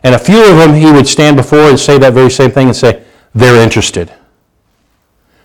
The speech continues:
See, you either have an interest in the things of God or you don't. If you've got an interest in the things of God, you're, you're hungry. People that are not hungry for the Word of God, they're not gonna stay at a church like this.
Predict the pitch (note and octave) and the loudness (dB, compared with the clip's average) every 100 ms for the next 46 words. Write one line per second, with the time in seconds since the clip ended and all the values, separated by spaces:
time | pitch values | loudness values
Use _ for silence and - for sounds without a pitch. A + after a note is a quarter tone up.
0 | _ _ _ _ _ _ _ _ _ _ | _ _ _ _ _ _ _ _ _ _
1 | _ _ _ _ B2 G#3 F3+ A3 B3 A#3 | _ _ _ _ -6 0 2 2 2 2
2 | D#3+ E3+ F#3 D#3 D#3+ F3+ E3 D3 D#3 C#3 | 2 2 2 0 0 -2 -2 -2 0 0
3 | - D#3 B2 A#2 C#3+ D3 A#2 G#2+ C3+ A#2+ | 0 0 0 0 0 0 0 0 0 0
4 | F#2+ - _ _ _ _ _ _ _ _ | -4 -14 _ _ _ _ _ _ _ _
5 | _ _ - C#3 F3+ D3+ G3 F#3 D3 E3+ | _ _ -6 0 0 2 2 2 0 -2
6 | G3+ F#3+ - D#3 C#3+ - E3 D3 C#3 B2 | 0 -2 -2 -2 -2 -2 -2 0 -2 0
7 | E3+ F#3 C#3 B2 B2+ C#3 A#2+ C3 G#2 F3+ | 2 2 2 0 0 0 0 -2 0 -2
8 | D3 F#2+ E2 _ _ _ _ _ _ _ | -2 -6 -10 _ _ _ _ _ _ _
9 | - G#3 A3 G#3 E3 D3 C3+ D#3 F3+ D#3 | -2 0 2 2 2 2 2 2 0 0
10 | F#3 E3+ - D#3 C3+ D#3 D3+ D#3+ E3 B2 | 0 0 0 0 2 2 0 2 0 2
11 | G3+ A#3 C#3+ - D3+ F#3 A2+ G2 F2 F2 | 0 0 -4 -4 -2 -2 -2 -6 -6 -8
12 | E2 E2 D#2 - | -10 -14 -16 -20